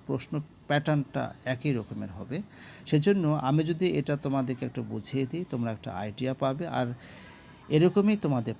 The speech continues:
প্রশ্ন করা হবে। দেখো, এখানে দেয়া আছে যে প্রত-, প্রতিষ্ঠাবার্ষিকী উপলক্ষে বিদ্যালয়ের এক জমকালো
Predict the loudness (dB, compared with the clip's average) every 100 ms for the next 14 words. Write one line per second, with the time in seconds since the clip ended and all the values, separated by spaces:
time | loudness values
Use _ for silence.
0 | -2 -2 0 -2 -4 -4 -6 -8 -10 -12
1 | -12 -14 -16 -4 -2 0 0 -2 -6 -20
2 | -18 -2 0 4 4 4 0 -6 0 4
3 | 8 8 6 0 -2 -4 -8 -20 -20 -20
4 | -8 0 2 2 0 -2 -4 -6 -20 -6
5 | -2 0 -2 2 2 2 2 -2 -2 0
6 | -2 0 -2 0 0 0 -4 -6 -2 0
7 | 2 2 4 6 4 2 -2 -10 -20 -6
8 | 0 0 0 -6 0 4 4 2 2 2
9 | 4 2